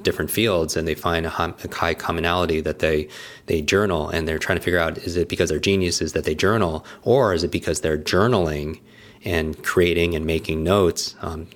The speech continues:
refer back to our note-taking episode that we did, that's making them geniuses, that the acts of reflection and note-making actually has helped stimulating them to succeed. Um,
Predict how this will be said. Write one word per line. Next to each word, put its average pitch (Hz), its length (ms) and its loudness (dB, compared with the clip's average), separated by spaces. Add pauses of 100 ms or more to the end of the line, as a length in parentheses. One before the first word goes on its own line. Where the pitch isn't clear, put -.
(140)
refer 85 420 0
back 78 280 -2
to 82 100 2
our 80 100 0
note-taking 82 560 0
episode 78 400 0
that 78 140 0
we 78 100 -2
did, 80 320 -2 (320)
that's 82 300 0
making 85 420 0
them 76 340 -4 (120)
geniuses, 90 760 0 (240)
that 87 140 -2
the 92 80 6
acts 90 340 0
of 82 300 -2
reflection 87 880 0
and 82 320 -4
note-making 82 920 0 (280)
actually - 340 0
has 78 100 0
helped - 280 -6
stimulating 85 640 2
them 76 200 -4
to - 120 -4
succeed. - 580 -2 (440)
Um, 76 400 -2